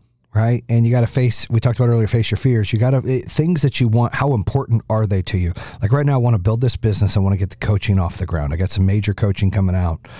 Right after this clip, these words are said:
um, and I wanna be able to, to, to push that along the way. And also, we've got this reality T V show that comes out in January that is just gaining a lot of momentum. Uh, it's gonna be great because it's gonna be great for my brand and my businesses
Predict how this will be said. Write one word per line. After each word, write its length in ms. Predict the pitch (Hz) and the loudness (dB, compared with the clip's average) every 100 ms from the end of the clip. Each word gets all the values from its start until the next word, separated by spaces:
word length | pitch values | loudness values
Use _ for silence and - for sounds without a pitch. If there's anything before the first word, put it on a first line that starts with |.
| - - - | -18 -14 -4
um, 420 | 98 92 85 85 - - | 0 0 0 -2 -6 -2
and 180 | 98 95 | 0 2
I 40 | |
wanna 160 | 95 92 | 0 0
be 100 | 101 | 0
able 180 | 90 | 0
to, 240 | 87 - - | -2 -6 -6
to, 160 | 98 - | -6 -6
to 160 | - | -6
push 260 | - 98 - | -2 -2 0
that 260 | 95 90 - | -2 -2 -4
along 380 | 92 90 87 87 | -2 0 0 0
the 80 | |
way. 380 | 85 78 73 80 - - - - | -2 -4 -4 -6 -10 -18 -18 -4
And 180 | 104 101 | 0 2
also, 260 | 104 - 104 | 0 0 0
we've 140 | 92 | 0
got 160 | 101 - | -2 -2
this 180 | 92 | -2
reality 340 | 95 98 95 90 | -2 -2 -2 -2
T 160 | - | -2
V 120 | 98 107 | 0 0
show 200 | - 80 | 0 -2
that 120 | 73 | -2
comes 260 | 87 85 | 0 0
out 160 | 82 76 | -2 -4
in 60 | 76 | -2
January 520 | 90 92 82 62 - | 0 2 0 -4 -8
that 120 | 85 80 | -6 -4
is 180 | 78 - _ | -6 -8 _
just 360 | - 87 - 98 | -6 -4 -4 0
gaining 300 | 101 98 92 | 2 2 2
a 100 | 80 | 0
lot 220 | 87 87 | -2 0
of 80 | 87 | 0
momentum. 640 | 78 82 98 101 113 107 - - - - | 0 2 0 2 2 0 -2 -12 -20 -8
Uh, 140 | - 101 | -2 0
it's 120 | 101 | 0
gonna 160 | 151 147 | 0 0
be 100 | 131 | 0
great 460 | 107 127 143 85 | 0 0 -2 -4
because 280 | 98 92 98 | -4 -2 -2
it's 120 | 92 | -2
gonna 120 | - 98 | 0 0
be 100 | 90 | 0
great 260 | 98 95 | -2 -4
for 100 | - | -2
my 160 | 87 95 | -2 0
brand 520 | 92 95 95 92 92 | 0 0 0 0 0
and 220 | - 87 85 | 0 0 0
my 140 | 92 | 0
businesses 760 | 90 98 101 90 92 92 - | -2 -2 0 0 -2 -2 -4